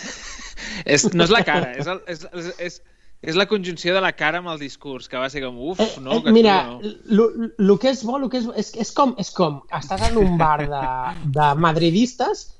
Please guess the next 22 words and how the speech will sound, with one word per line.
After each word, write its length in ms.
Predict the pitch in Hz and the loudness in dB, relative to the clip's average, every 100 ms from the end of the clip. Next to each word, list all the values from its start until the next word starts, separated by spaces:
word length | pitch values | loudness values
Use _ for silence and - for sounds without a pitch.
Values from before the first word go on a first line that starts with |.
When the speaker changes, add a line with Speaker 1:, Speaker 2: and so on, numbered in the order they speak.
| - - - | -18 -18 -8
Speaker 2:
veient 300 | 151 160 165 214 | -2 2 4 4
el 80 | |
Barça 220 | 208 214 269 | 2 0 0
i 60 | |
de 80 | 226 | -2
repent 240 | 190 196 202 | -2 0 2
marca 400 | 180 170 151 139 | 4 2 0 -4
el 80 | 139 | -4
Barça, 340 | 143 143 131 | -4 -6 -8
saps? 220 | - 190 | -4 0
I 200 | 196 196 - | 0 0 2
és 100 | 196 | 2
la 100 | 208 | 0
cara 180 | 190 208 | -2 -6
que 100 | 202 | -6
faries 320 | - 180 185 | 0 2 2
allò 120 | 185 | 0
en 80 | 170 | -4
silenci, 380 | - 185 180 - - | -4 -8 -8 -10 -10
«Vamos! 440 | - 190 - - 196 - | -6 -4 -4 -8 -14 -12
Speaker 1:
Sí. 260 | - 131 131 151 | -2 0 0 -2
Speaker 2:
Vamos!» 600 | 175 247 226 - - | -2 0 0 -2 -6